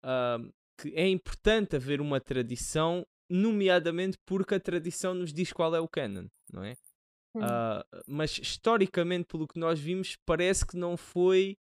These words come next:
Speaker 1: totalmente assim, pelo menos no sentido, até como nós vimos há bocado, que o canon não foi formado,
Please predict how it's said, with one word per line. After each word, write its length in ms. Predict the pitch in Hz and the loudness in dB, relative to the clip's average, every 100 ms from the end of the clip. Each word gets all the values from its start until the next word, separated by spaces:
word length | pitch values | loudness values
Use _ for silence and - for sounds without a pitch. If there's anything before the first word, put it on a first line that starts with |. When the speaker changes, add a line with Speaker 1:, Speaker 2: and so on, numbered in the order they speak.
| _ _ _ - | _ _ _ -2
Speaker 1:
totalmente 960 | 214 - 214 190 190 185 190 190 185 | 0 6 8 8 8 4 2 0 -2
assim, 420 | 160 - 190 196 | -2 -2 0 0
pelo 300 | 185 185 160 | 2 2 2
menos 260 | 151 160 151 | 0 -2 -4
no 100 | 151 | -6
sentido, 460 | - 156 147 170 147 | -6 -6 -4 -4 -2
até 180 | 135 | -2
como 200 | 135 143 | -4 -6
nós 200 | 135 135 | -6 -6
vimos 260 | 131 143 131 | -6 -8 0
há 80 | 143 | -2
bocado, 380 | - 156 147 - | 0 0 0 -2
que 80 | 139 | -12
o 40 | |
canon 300 | - 151 151 | -6 -6 -6
não 180 | 143 143 | -8 -10
foi 220 | 143 151 | -8 -8
formado, 800 | 147 - 135 131 135 147 139 147 | -8 -10 -10 -4 0 0 -2 -8